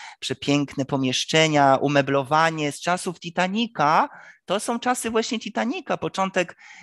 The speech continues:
e, początek dwudziestego wieku, przed pierwszą wojną światową, meble, salon komendanta, e, wyposażenie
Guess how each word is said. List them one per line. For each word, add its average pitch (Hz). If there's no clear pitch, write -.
e, 156
początek 175
dwudziestego 170
wieku, 190
przed -
pierwszą 190
wojną 185
światową, 185
meble, 175
salon 175
komendanta, 170
e, 147
wyposażenie 156